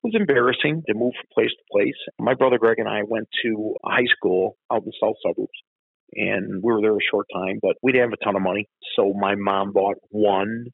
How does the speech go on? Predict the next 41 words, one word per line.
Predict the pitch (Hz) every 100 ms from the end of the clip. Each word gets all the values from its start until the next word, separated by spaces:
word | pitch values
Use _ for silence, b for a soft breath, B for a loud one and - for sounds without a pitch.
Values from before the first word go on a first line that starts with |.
| _
gym | 135 135 -
suit. | - _ _
You | 104
know, | 92
when | 92
you | 92
go |
to | 92 95
high | 98
school | - 95 95 92
and | 87
they |
have | - 85
the, | 80 - _ _ _
the | 90
name | 92 92
of |
the | 82 -
team. | 95 92 101 104
My | 120
brother | 120 117
Greg | 107 110
would | 107 95
have | 107 98 - 101
recess | 113 113 - 98 - - - -
two | 139 -
periods | 113 104 101 _
before | 95 - 135 123
me. | 98 101 120 _
By | 110
the | 107 -
time | 135 123
I | 127 160
got | 101 - -
there | 101 104
and | 104
got | 110 -
that | 107 98 -
gym | 143 147 127 - -
uniform | 110 90 101 92
on, | 92 95